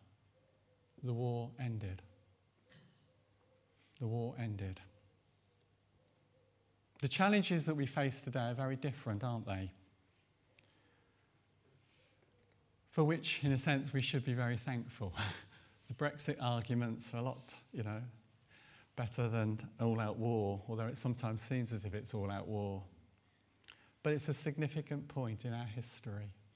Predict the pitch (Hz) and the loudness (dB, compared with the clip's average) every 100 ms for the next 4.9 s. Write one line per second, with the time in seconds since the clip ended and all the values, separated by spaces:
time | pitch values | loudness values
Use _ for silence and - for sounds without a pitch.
0 | _ _ - - _ _ _ _ _ _ | _ _ -20 -20 _ _ _ _ _ _
1 | _ _ _ _ - 151 147 151 196 180 | _ _ _ _ 2 6 6 6 6 8
2 | 143 123 123 139 165 151 151 139 143 127 | 8 6 4 2 2 2 2 2 4 6
3 | 123 131 127 110 110 127 - 143 127 104 | 6 4 2 0 0 -4 -4 -2 0 0
4 | 101 120 127 127 123 123 131 120 | -2 -2 0 0 0 -2 -2 -2